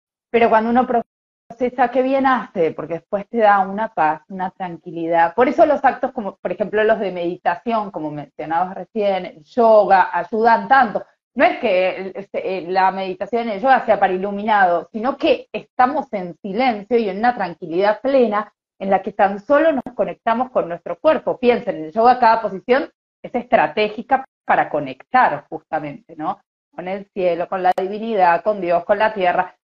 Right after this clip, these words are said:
Pero la realidad es que el sentir cada parte de nuestro cuerpo nos hace empezar a integrarnos también.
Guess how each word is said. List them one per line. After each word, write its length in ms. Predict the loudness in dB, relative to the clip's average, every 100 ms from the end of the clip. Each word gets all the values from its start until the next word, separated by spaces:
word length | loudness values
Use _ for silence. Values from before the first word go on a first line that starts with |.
| _
Pero 160 | -2 2
la 100 | 4
realidad 300 | 4 2 2
es 60 | 2
que 140 | 0
el 200 | 0 -4
sentir 540 | -4 -2 -2 0 0 2
cada 260 | 4 4
parte 260 | 2 -2 -2
de 100 | -2
nuestro 420 | -4 -10 -6 -4
cuerpo 640 | 4 4 4 0 -2 0 0
nos 200 | -4 -6
hace 240 | -6 -4
empezar 340 | -8 -8 -6 -4
a 40 |
integrarnos 840 | -6 -8 -8 -2 -2 -2 -6 -12 -12
también. 300 | -12 -12